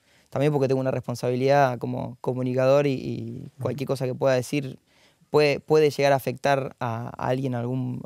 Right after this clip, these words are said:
Speaker 1: a uno que lo afecte ya, ya es
Speaker 2: Claro.
Speaker 1: un problema.
Speaker 2: ¿Quién te enseñó a jugar al póker?
Speaker 1: Nadie.
Speaker 2: ¿Solito?
Speaker 1: Solo. <laughs> Solo. Sí, empecé a jugar solo y
Speaker 2: Ujú.
Speaker 1: me encanta.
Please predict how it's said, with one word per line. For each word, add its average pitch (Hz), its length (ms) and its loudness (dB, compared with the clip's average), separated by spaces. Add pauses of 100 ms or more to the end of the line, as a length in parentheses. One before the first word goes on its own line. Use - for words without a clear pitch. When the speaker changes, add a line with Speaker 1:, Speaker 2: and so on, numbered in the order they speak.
(140)
Speaker 1:
a 127 160 0
uno 180 220 4
que 147 40 4
lo 139 60 4
afecte 156 300 0
ya, 127 320 -2
ya 131 180 -4
es 123 80 -4
Speaker 2:
Claro. 113 140 -6
Speaker 1:
un 113 60 -4
problema. 123 360 -6 (920)
Speaker 2:
¿Quién 202 180 2
te 202 60 2
enseñó 156 280 2
a 131 40 -4
jugar 143 180 2
al 131 80 0
póker? 123 400 -8 (760)
Speaker 1:
Nadie. 117 360 -6 (1080)
Speaker 2:
¿Solito? 123 320 0
Speaker 1:
Solo. 104 240 -6
<laughs> - 80 -20
Solo. 135 320 -4 (960)
Sí, 131 380 -4 (180)
empecé 123 920 -2
a - 20 -12
jugar 127 220 -10
solo 123 240 -12 (180)
y 127 140 0
Speaker 2:
Ujú. 123 160 0
Speaker 1:
me 120 80 -4
encanta. 117 440 -6